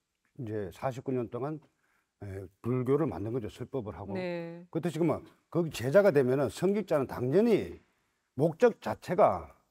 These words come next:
Speaker 1: 남을 위해서 구원하고 이, 그 상대를 내가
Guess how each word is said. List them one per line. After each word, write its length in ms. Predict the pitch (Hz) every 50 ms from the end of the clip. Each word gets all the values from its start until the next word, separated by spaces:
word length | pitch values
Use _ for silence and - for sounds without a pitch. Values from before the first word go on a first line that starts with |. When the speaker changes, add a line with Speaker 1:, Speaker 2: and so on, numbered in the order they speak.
| _ _ _ _ _ _ _ _ -
Speaker 1:
남을 380 | 117 107 113 170 208 226 226
위해서 220 | 185 196 170 135 143
구원하고 720 | - - 160 202 240 254 226 202 175 139 131 104 95 82 78 - - _ _ _ _ -
이, 280 | 147 190 165 139 - - _
그 100 | - 160
상대를 540 | 151 - - 165 170 165 208 226 226 185 143
내가 340 | 151 156 185 196 202 180